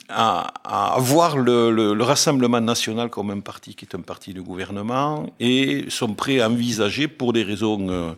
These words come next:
peut-être diamétralement opposées, c'est-à-dire avec intérêt ou avec crainte, l'hypothèse de, de l'arrivée de Marine Le Pen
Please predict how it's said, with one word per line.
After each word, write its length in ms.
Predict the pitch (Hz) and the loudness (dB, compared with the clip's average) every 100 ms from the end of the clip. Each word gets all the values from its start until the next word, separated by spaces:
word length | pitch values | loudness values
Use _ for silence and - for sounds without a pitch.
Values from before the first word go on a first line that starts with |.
| - - - | -10 -12 -12
peut-être 380 | - 104 110 98 | -6 -2 -2 -2
diamétralement 720 | 92 92 92 - 95 90 90 90 | -2 -4 -4 -4 -2 -2 -2 -4
opposées, 360 | - 101 139 | -6 -6 -6
c'est-à-dire 380 | 135 - 90 90 85 85 | -6 -6 -6 -6 -8 -8
avec 360 | 95 95 98 110 | -6 -4 -4 -6
intérêt 440 | 92 104 95 101 | -8 -8 -4 -4
ou 120 | 95 | -2
avec 220 | 90 85 | -2 -4
crainte, 420 | - - 127 143 151 160 - - - - _ | -8 -6 -6 -6 -10 -12 -16 -20 -20 -20 _
l'hypothèse 720 | 95 101 104 95 135 127 123 | -8 -6 -8 -2 -2 -2 -4
de, 240 | 127 104 98 | -6 -4 -8
de 200 | 101 104 | -4 -4
l'arrivée 520 | 98 98 92 117 139 | -4 -8 -6 -4 -2
de 160 | 107 | 0
Marine 480 | 113 104 98 104 104 | 0 0 -2 -2 -2
Le 120 | 92 | -2
Pen 420 | 87 123 120 147 | -4 0 0 0